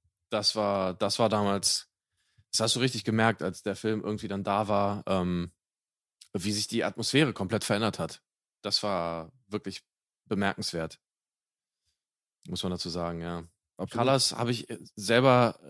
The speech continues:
Speaker 1: relativ spät gesehen. Ich habe den damals gar nicht gesehen.
Speaker 2: Mhm.
Speaker 1: Ähm, aber ich habe den Impact des Films auf jeden Fall gemerkt. Es war,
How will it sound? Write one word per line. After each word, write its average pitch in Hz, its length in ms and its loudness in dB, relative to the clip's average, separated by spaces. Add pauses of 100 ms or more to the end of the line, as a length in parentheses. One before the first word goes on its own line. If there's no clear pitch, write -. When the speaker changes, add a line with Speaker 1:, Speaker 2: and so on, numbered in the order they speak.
Speaker 1:
relativ 117 500 4
spät - 280 0
gesehen. 110 460 0
Ich - 80 -8
habe 127 100 -2
den 107 120 0
damals 110 300 6
gar 87 100 -2
nicht - 140 -4
gesehen. 87 340 -4 (400)
Speaker 2:
Mhm. 82 260 -6 (880)
Speaker 1:
Ähm, 92 540 0
aber 101 240 2
ich 101 80 -2
habe 123 100 -4
den 110 120 -4
Impact 107 360 -2
des 92 100 -4
Films 87 440 -4 (220)
auf - 160 -2
jeden 107 100 0
Fall 101 120 -2
gemerkt. 95 420 -4 (880)
Es - 120 -2
war, - 140 -2